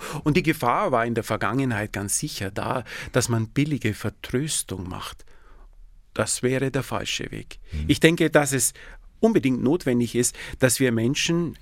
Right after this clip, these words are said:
Speaker 1: in authentischer Weise von diesem Glauben lebend und gestärkt auch den anderen Menschen diese Zuversicht zeigen können, ihnen immer wieder diese Botschaft geben, denn Gott gibt ein Wort der Treue und der Zuversicht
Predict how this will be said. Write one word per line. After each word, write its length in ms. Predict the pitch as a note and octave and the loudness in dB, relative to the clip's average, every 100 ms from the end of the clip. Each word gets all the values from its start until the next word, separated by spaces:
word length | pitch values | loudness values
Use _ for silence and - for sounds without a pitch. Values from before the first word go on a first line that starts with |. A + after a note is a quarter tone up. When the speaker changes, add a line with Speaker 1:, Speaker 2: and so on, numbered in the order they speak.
| - | -6
Speaker 1:
in 160 | G#2+ | -4
authentischer 640 | - G2 C3+ E3 - - - | -4 -2 0 0 -2 -8 -8
Weise 360 | - B2+ - | -6 -4 -4
von 180 | G2+ A#2+ | -2 -2
diesem 260 | B2+ C#3+ B2 | 2 2 2
Glauben 560 | G2+ G#2 D#3+ E3 B2 - | 2 0 2 2 0 -2
lebend 600 | G2 A2 C#3 D#3 D3 - - - - | -2 -2 0 0 -2 -4 -14 -12 -2
und 180 | A#2+ - | -2 0
gestärkt 720 | A2 - F#2+ A2+ D#3+ - - - - | -2 0 0 -2 -6 -10 -12 -12 -6
auch 120 | - - | -2 2
den 160 | B2 | 2
anderen 340 | F2+ A#2+ D#3 B2 | 2 0 -2 0
Menschen 580 | A#2 B2 - B2 B2 A2+ - | 0 0 0 2 0 -2 -4
diese 280 | C#3 C3+ A#2+ | -2 0 -2
Zuversicht 920 | A#2+ - D3 D#3 A#2+ A2+ A#2 A2+ - | -2 -2 -2 -2 -4 -2 -4 -6 -8
zeigen 640 | - - A2+ G2+ A#2+ G#2+ | -6 -2 -2 -2 -4 -4
können, 400 | - G2 F2+ F2 G2 - - - | -4 -4 -4 -6 -10 -12 -14 0
ihnen 280 | B2 C3 C3 | 4 4 4
immer 260 | D#3+ E3+ | 4 2
wieder 180 | C3+ C#3+ | 2 0
diese 280 | A#2+ A#2+ B2 | 0 2 2
Botschaft 480 | - B2+ - B2 - | 2 -2 0 -4 0
geben, 320 | A2 G#2+ F#2+ | 0 0 0
denn 240 | A2+ A2+ | 0 0
Gott 360 | A2+ C3 - - - - - - | 0 -2 -4 -14 -16 -18 -20 -10
gibt 240 | - A#2 - | -8 -6 -4
ein 240 | A#2 A2 | -4 0
Wort 480 | A2 B2+ - - - | 0 -2 -6 -8 -2
der 160 | G#2+ | -4
Treue 560 | - - - C3 D3+ D3 | -4 -6 -2 0 2 4
und 180 | A#2 A#2 | 2 0
der 180 | F#2 - | -4 -6
Zuversicht 760 | - C#3+ C#3 D3+ - D3 C#3+ | -2 0 0 0 0 0 -2